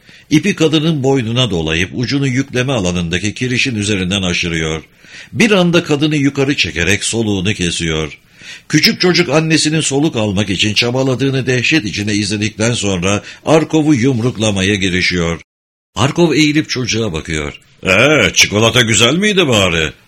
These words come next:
Aptal ananın hayatına değer miydi? Siz salaklar kuralları ne zaman anlayacaksınız?" Çılgın gözlerini tutsaklara çevirerek haykırıyor. "Ne zaman?"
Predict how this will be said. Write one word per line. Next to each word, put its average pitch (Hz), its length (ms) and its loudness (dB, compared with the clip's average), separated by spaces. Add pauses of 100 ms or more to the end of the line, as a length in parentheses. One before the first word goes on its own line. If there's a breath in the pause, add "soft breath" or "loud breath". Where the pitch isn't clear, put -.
Aptal 120 400 2
ananın 127 400 2
hayatına 123 560 2
değer 131 320 4
miydi? 87 480 0 (360 soft breath)
Siz 226 420 2
salaklar 90 640 2
kuralları 120 540 2
ne 127 100 2
zaman 175 260 2
anlayacaksınız?" 95 1000 2 (480 loud breath)
Çılgın 131 500 2
gözlerini 76 540 -4
tutsaklara 113 640 -4
çevirerek 101 520 -2
haykırıyor. 80 580 -2 (160)
"Ne 123 260 6
zaman?" 160 720 6